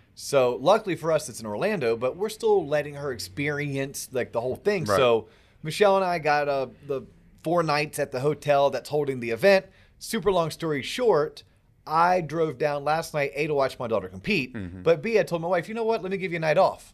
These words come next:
Speaker 1: Like,
Speaker 2: Mm-hmm.
Speaker 1: I can sit in front of the T V, watch the Lightning win the Stanley Cup
Speaker 2: Mm-hmm.
Speaker 1: and, uh, work
Speaker 2: Yeah.
Speaker 1: until midnight," which is actually what I did.
Speaker 2: Yes.
Speaker 1: And then I can make sure I get up with my daughter and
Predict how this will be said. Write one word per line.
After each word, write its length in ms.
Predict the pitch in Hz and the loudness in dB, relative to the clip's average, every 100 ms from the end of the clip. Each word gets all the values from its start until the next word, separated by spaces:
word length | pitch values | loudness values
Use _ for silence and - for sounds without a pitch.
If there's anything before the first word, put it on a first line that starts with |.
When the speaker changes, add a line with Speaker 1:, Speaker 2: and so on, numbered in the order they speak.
| - | -4
Speaker 1:
Like, 220 | 139 127 | -2 0
Speaker 2:
Mm-hmm. 100 | 123 | -2
Speaker 1:
I 80 | 196 | -2
can 120 | 202 | -4
sit 180 | - 165 | -10 -12
in 60 | 135 | -8
front 180 | 143 120 | -10 -10
of 60 | |
the 40 | - | -10
T 140 | 135 | -8
V, 200 | 147 143 | -6 -2
watch 280 | 127 135 - | 0 0 -2
the 100 | 120 | 2
Lightning 360 | 135 135 127 | 2 2 -6
win 140 | 120 117 | -8 -8
the 60 | 107 | -4
Stanley 320 | 196 202 120 | -2 -2 2
Cup 320 | 123 113 135 | 6 6 4
Speaker 2:
Mm-hmm. 440 | 226 285 226 185 | -4 -2 -4 -4
Speaker 1:
and, 680 | 143 147 143 139 135 131 123 - - - _ - | 0 4 4 4 2 -4 -10 -16 -20 -20 _ -2
uh, 240 | 135 127 110 | 2 2 6
work 460 | 160 127 - - 113 | 8 8 4 -6 -2
Speaker 2:
Yeah. 180 | 98 80 - | -2 -2 -10
Speaker 1:
until 260 | 127 156 | 2 2
midnight," 380 | 131 127 117 131 | 4 0 2 -2
which 140 | - | -2
is 60 | - | 0
actually 280 | 143 - 113 | 0 0 -2
what 140 | 123 | 2
I 100 | 110 | 2
did. 440 | 98 139 165 98 95 | 0 4 4 4 0
Speaker 2:
Yes. 220 | 92 - _ _ - | -8 -14 _ _ -10
Speaker 1:
And 100 | 147 | -2
then 80 | 151 | 2
I 160 | 147 165 | 4 4
can 160 | 185 | 2
make 160 | 160 156 | -2 -2
sure 140 | 165 | 0
I 80 | 147 | 0
get 180 | 123 135 | 2 0
up 100 | 131 | 0
with 80 | 123 | -4
my 120 | 131 | 0
daughter 540 | 123 120 117 117 113 | 4 4 4 2 0
and 280 | 101 92 87 | -2 -6 -10